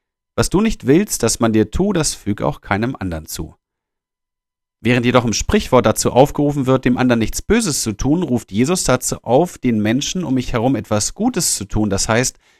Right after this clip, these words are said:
ich soll aktiv werden. So sieht Gesetzeserfüllung aus. Jesus fasst hier aufs Kürzeste zusammen,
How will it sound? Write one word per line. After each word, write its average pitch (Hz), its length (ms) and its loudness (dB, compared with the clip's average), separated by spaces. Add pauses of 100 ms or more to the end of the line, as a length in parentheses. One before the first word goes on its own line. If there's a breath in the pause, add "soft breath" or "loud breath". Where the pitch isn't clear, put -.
(380)
ich 101 160 -2
soll 107 180 4
aktiv 220 480 -2
werden. - 360 -8 (440)
So 165 200 2
sieht 107 240 0
Gesetzeserfüllung 82 800 -6
aus. 78 340 -12 (2000)
Jesus 151 240 0
fasst - 260 0
hier 147 120 0
aufs - 160 -4
Kürzeste 160 520 -2
zusammen, 123 500 -2